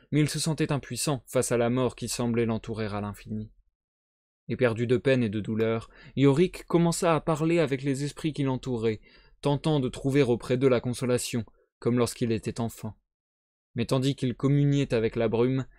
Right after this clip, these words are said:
les cadavres sortirent de leurs tombes, guidés par sa voix. Il réalisa que les corps qu'il avait naguère conduits à leur dernier repos obéissaient à ses ordres. Une lueur d'espoir s'alluma au plus profond de son désespoir.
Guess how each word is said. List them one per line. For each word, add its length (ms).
les 100
cadavres 420
sortirent 460
de 80
leurs 200
tombes, 340
guidés 340
par 160
sa 160
voix. 320
Il 100
réalisa 480
que 140
les 140
corps 240
qu'il 140
avait 120
naguère 360
conduits 440
à 40
leur 160
dernier 280
repos 420
obéissaient 560
à 40
ses 240
ordres. 380
Une 180
lueur 480
d'espoir 440
s'alluma 400
au 100
plus 160
profond 340
de 80
son 160
désespoir. 800